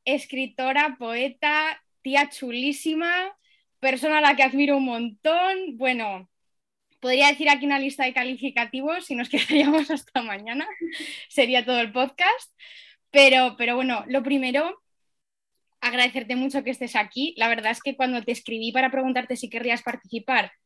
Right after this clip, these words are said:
no pensé que me ibas a decir que sí. No porque seas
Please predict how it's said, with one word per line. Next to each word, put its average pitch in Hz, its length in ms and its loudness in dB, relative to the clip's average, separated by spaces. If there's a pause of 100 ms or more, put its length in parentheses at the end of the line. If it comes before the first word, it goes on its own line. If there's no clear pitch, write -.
(160)
no 262 240 4
pensé 285 320 4
que 262 100 2
me 269 80 4
ibas 277 180 6
a - 40 -4
decir - 380 0
que 220 160 -2
sí. 330 280 -4 (480)
No 277 180 2
porque 330 280 0
seas 320 400 8